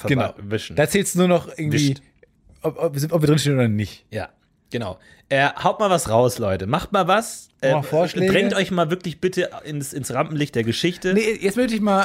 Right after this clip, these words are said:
Speaker 1: also, ich möchte, dass in der nächsten Woche einen Ver-, ein Sprecher wählt, es muss nicht mal ein Vertreter sein,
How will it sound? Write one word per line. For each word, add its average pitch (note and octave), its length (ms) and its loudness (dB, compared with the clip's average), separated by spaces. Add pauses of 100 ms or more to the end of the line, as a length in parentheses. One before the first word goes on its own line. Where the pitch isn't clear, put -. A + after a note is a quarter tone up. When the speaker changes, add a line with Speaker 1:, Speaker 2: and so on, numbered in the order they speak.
Speaker 1:
also, A#2+ 320 -2 (240)
ich D3 140 -2
möchte, F#3+ 180 2
dass E3+ 140 2
in D3+ 100 0
der C#3 80 4
nächsten F3+ 480 2
Woche F#2 400 0 (560)
einen D#3+ 640 4
Ver-, - 280 0 (160)
ein C#3 140 4
Sprecher D#3+ 580 2
wählt, G3 500 0
es C3+ 120 -8
muss D3+ 120 -2
nicht F#3+ 100 0
mal F#3 100 0
ein D3+ 80 0
Vertreter D3+ 360 2
sein, A2+ 200 2